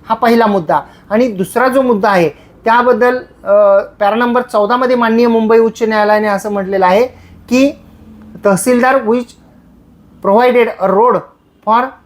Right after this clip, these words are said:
shorter distance for reasonable access of their field, म्हणजे जो शॉर्टर ॲक्सेस आहे, म्हणजे एखादा रोड आहे,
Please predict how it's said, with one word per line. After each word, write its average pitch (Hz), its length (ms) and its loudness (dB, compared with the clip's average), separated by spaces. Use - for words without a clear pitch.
shorter 185 400 0
distance 214 460 -4
for 240 140 2
reasonable 226 540 0
access 240 480 -4
of 220 220 -4
their 220 180 2
field, 170 160 0
म्हणजे 254 460 2
जो 233 160 2
शॉर्टर 208 460 -2
ॲक्सेस 254 440 -2
आहे, 160 180 -2
म्हणजे 208 300 0
एखादा 233 320 -2
रोड 240 240 2
आहे, 196 220 0